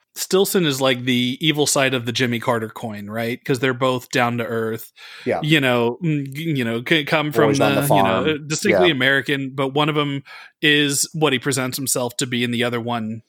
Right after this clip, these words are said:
Speaker 1: you know, hides, hides a, a monster underneath. Uh, and he even meets, Johnny Smith meets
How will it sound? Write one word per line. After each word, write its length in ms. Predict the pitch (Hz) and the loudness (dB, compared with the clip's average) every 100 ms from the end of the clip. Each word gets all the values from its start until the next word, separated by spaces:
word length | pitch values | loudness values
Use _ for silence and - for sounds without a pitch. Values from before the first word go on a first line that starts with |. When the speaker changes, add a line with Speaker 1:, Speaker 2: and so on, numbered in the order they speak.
| _ - | _ -6
Speaker 1:
you 80 | 131 | -4
know, 120 | 113 | 0
hides, 480 | 135 123 120 - - | 2 0 0 -4 0
hides 300 | 135 117 120 | -2 -2 -4
a, 100 | 113 | -4
a 60 | 127 | -4
monster 400 | 123 120 - 117 | -2 -2 -4 -6
underneath. 500 | 110 107 131 110 113 _ - - - - | -8 -4 -4 -4 -10 _ -20 -20 -20 -2
Uh, 220 | 135 131 | 0 2
and 140 | 147 151 | 2 4
he 100 | 175 | 4
even 220 | 180 160 | 4 2
meets, 260 | 147 190 - 160 | 2 0 -4 0
Johnny 240 | 147 135 | 0 0
Smith 240 | 123 143 131 | -2 -4 0
meets 460 | 151 170 - - | 0 0 -4 -10